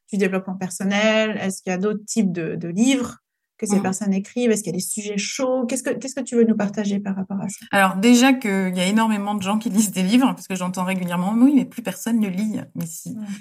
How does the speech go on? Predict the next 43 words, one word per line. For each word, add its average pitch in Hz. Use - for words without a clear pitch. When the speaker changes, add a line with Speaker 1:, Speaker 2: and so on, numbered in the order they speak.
Speaker 2:
il -
y 180
a 175
de 180
plus 220
en 208
plus 208
de 190
gens 190
qui 190
lisent 202
et, 170
et 175
on 170
a 175
la 170
chance 220
aujourd'hui 180
d'avoir, 175
euh, 165
bah, 180
justement 190
le, 196
le 175
plus 254
de 226
choix 240
possible. 247
C'est 208
ça 226
qui 220
est 208
bien. 214
Et 185
alors, 180
ce -
qui 226
marche 202
bien, 214
c'est, 190
euh, 175
en 180
fait, 254